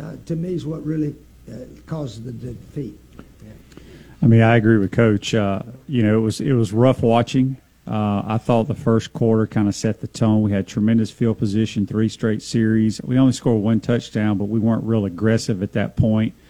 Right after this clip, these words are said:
Speaker 2: And then, uh, just, I mean, heck, they, they ran, you know, the counter power play right down our throats. And, you know, whether we made adjustments or not, I mean, none of us know because we weren't in the meetings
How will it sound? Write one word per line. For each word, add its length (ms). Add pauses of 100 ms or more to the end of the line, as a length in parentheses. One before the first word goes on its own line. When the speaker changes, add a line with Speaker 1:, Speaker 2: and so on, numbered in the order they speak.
(800)
Speaker 2:
And 240
then, 260
uh, 360 (680)
just, 300 (240)
I 40
mean, 180
heck, 240
they, 160
they 240
ran, 500 (160)
you 80
know, 300
the 160
counter 440
power 400
play 540 (320)
right 200
down 200
our 120
throats. 540
And, 220 (1000)
you 140
know, 140
whether 240
we 120
made 220
adjustments 640
or 80
not, 260
I 80
mean, 380
none 180
of 100
us 200
know 260
because 340
we 120
weren't 280
in 120
the 40
meetings 640